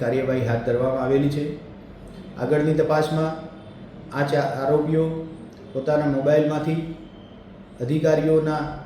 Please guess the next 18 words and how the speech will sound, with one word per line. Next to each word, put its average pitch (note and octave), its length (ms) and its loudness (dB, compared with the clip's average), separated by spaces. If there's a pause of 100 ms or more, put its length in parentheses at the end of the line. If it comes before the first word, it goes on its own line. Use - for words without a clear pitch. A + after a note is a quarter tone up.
(640)
વિશેની C#3+ 440 2
માહિતી C3+ 380 2 (440)
કોને C#3+ 240 0
શેર C#3+ 320 4
કરતા D3+ 320 4
હતા D#3 180 2 (360)
તથા C#3+ 300 2 (580)
તેનો C#3+ 220 2 (560)
કેવા D#3 240 2
સંજોગોમાં C#3+ 720 2 (340)
ગેરઉપયોગ D3 520 4
કરતા D3+ 340 4
હતા, - 220 2 (460)
એ D3 100 2
દિશામાં C#3+ 460 0
તપાસ C#3 340 2
હાથ A#2+ 200 -2
ધરવામાં A2 460 -2